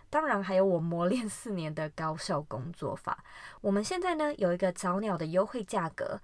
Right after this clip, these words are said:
在五月十五之前，你都可以用台币一千二的价格买到这堂课程。如果说呢，你想要了解更完整的课程内容，你可以在网址上输入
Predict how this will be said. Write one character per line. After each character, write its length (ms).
在 360
五 240
月 180
十 240
五 160
之 180
前， 380
你 160
都 180
可 160
以 140
用 260
台 240
币 360
一 100
千 380
二 120
的 80
价 360
格 240
买 200
到 220
这 140
堂 200
课 220
程。 240
如 160
果 120
说 180
呢， 180
你 100
想 180
要 120
了 180
解 240
更 240
完 220
整 180
的 120
课 280
程 300
内 140
容， 400
你 120
可 160
以 80
在 180
网 220
址 140
上 240
输 260
入 240